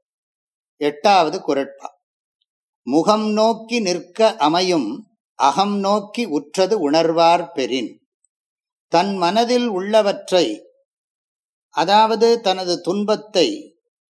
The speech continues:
குறிப்பால் அறிந்து அந்த விஷயத்தை உணர்ந்து நீக்கக்கூடியவரை ஒருவன் அடைந்துவிட்டால் அவர் தன் முகத்தை பார்க்கும்படி நின்றாலே போதுமானதாகும்.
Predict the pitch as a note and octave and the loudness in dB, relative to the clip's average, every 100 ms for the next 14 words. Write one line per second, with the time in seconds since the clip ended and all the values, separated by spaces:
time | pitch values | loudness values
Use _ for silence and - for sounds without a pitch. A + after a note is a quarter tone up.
0 | _ _ - F#3+ A#3 A#3 A#3 A#3 A#3+ A#3+ | _ _ -4 -2 -2 -4 0 4 4 4
1 | F#3+ G#3 G#3 G3+ G#3 A3 A3 - - _ | 2 0 -2 0 0 0 -2 -8 -18 _
2 | - E3+ F3+ F3 - E3+ A3+ A3 A3 G3+ | -6 -4 0 0 2 0 0 0 -2 -2
3 | F#3+ E3+ C#3 E3 G#3 G3 G3+ A3 A3 E3+ | -2 0 -2 0 0 -2 0 0 0 -4
4 | G#3 G#3 A3 - F3+ F3+ F3 D#3 D3 D3+ | -4 -4 -4 -6 -6 -2 0 2 2 0
5 | A2 G3+ _ _ _ _ _ _ _ - | -2 -10 _ _ _ _ _ _ _ -2
6 | D#3+ G3 G3 F3 C3 D#3+ - C3 D#3 G#3+ | 2 2 2 0 -2 -8 -10 -4 0 0
7 | G#3+ F#3+ D#3+ - F3 C3 A#2+ F3+ - _ | 0 -2 -2 0 2 2 0 -6 -18 _
8 | _ _ _ _ _ _ _ D3 F3+ G3 | _ _ _ _ _ _ _ 0 2 0
9 | - E3+ F#3 F#3 F3+ A#3 A#3 A3+ A3 - | 0 0 0 -2 0 0 0 -2 -2 -4
10 | - D3+ G3 G3+ - A3+ G#3+ A3 A#3+ E3 | -4 0 0 0 -6 -4 0 0 2 0
11 | F#3 G#3 A3 A3 A3 C4 - G3+ F#3 E3+ | -2 2 4 6 6 4 2 -2 -2 0
12 | D#3 C#3+ C3+ G#2+ F#2+ - | 0 0 -2 -6 -6 -12